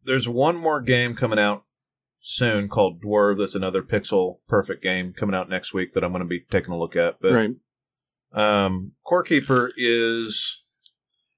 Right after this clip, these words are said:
Speaker 1: kind of like a Terraria style game.
Speaker 2: That's what I thought it was. It's,
Speaker 1: But
Speaker 2: that's
Speaker 1: it's
Speaker 2: what it looked like.
Speaker 1: it's isometric, um,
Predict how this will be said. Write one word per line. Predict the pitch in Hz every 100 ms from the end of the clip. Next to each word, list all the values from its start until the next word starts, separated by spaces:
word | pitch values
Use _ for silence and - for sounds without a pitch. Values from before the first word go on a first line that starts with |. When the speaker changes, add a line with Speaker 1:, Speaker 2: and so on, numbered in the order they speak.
| _ - -
Speaker 1:
kind | 135 170 208
of | 220 208
like | 202 202
a | 196
Terraria | - 165 151 160 175 180 165
style | - 170 170
game. | 175 190 202 _ -
Speaker 2:
That's | 185 -
what | 220
I | 175
thought | - 143 143
it | 120 -
was. | 113 101
It's, | 110 113 120
Speaker 1:
But | 123
Speaker 2:
that's | 120
Speaker 1:
it's | -
Speaker 2:
what | 117
it |
looked | 104 101
like. | 95 95 - _ _
Speaker 1:
it's | 127 -
isometric, | 151 156 139 123 - 120 - _ _ _ _ -
um, | 123 110 104 98 95